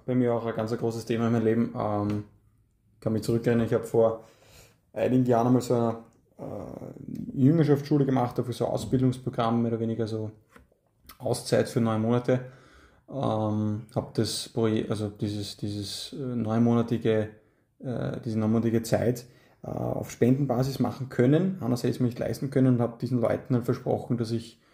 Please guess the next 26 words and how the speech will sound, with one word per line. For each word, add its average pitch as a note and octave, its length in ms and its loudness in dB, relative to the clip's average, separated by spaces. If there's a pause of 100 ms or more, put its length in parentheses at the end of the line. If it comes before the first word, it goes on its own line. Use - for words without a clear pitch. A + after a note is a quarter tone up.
(340)
äh, A2 380 -2 (320)
ein B2 100 6
Newsletter D3 400 4
schicke, - 240 -6
dass A#2 160 -4
ich A#2 60 -2
ihnen A#2+ 440 0
Updates - 480 0
gebe, - 340 -4
so - 180 -4
was A2+ 140 0
ich A2 120 -4
so A#2+ 100 -2
erlebe, C3+ 420 4
was A#2 140 -4
ich A2 120 -8
so, A#2 320 -4 (500)
was A2+ 120 -6
ich A2 180 -6
halt, A2 320 -4
ähm, G#2+ 400 -4
so G#2+ 180 -8
mitbekomme B2+ 580 2
da. A2+ 340 0 (420)
Und A2 800 0 (480)
ja, A#2+ 420 6